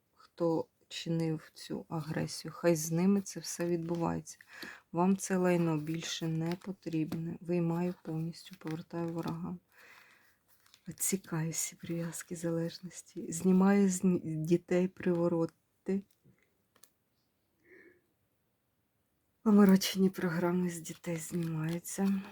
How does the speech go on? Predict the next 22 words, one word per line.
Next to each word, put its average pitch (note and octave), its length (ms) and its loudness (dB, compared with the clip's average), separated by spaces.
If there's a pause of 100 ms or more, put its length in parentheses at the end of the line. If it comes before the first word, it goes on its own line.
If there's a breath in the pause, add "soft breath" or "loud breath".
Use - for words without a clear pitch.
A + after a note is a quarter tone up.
(380 loud breath)
Відкриваю E3+ 580 -4
шляхи - 400 -8
дороги E3 460 -2
на E3+ 140 -2
щасливу E3 580 -2
долю, E3 420 -4 (680 loud breath)
на E3+ 120 2
гроші, D#3+ 540 0
на E3+ 140 0
любов, D#3 520 0
на E3 140 0
здоров'я. E3 540 2
І F3 80 -2
повертається E3+ 800 -4
повністю E3 640 -4
всі - 220 -10
сили, F3 440 -2
енергії, E3+ 580 -4 (540 loud breath)
молодість, E3+ 640 4
здоров'я, E3 760 2 (180)
фінанси, E3 720 -2
краса. E3+ 600 -6